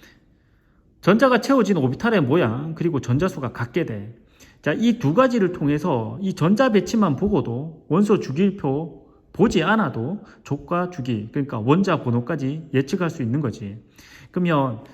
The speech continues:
문제를 한번 풀어볼게. 교과서에 나오는 예제 문제인데, A 원소는 몇 주기일까? 살펴보니 이 주기, 그러니까 주양자 수가 이인 오비탈까지 채워졌지. 그래서 이 주기가 된다.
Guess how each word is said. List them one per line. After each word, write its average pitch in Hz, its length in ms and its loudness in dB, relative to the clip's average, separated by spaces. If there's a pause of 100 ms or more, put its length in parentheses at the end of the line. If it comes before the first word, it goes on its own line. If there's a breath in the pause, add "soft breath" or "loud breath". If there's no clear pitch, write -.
(120)
문제를 196 340 4
한번 123 400 -2
풀어볼게. 110 640 -4
교과서에 202 460 0
나오는 135 420 0
예제 151 180 0
문제인데, 123 680 -4 (1500)
A 240 160 4
원소는 156 480 2
몇 139 160 0
주기일까? 117 720 -4 (1300)
살펴보니 175 1000 0 (240)
이 170 140 0
주기, 226 720 0 (100)
그러니까 127 180 -2
주양자 233 400 2
수가 165 200 0
이인 165 260 4
오비탈까지 143 600 0
채워졌지. 120 680 -2
그래서 151 340 0
이 135 160 -4
주기가 180 320 -2
된다. 110 520 -8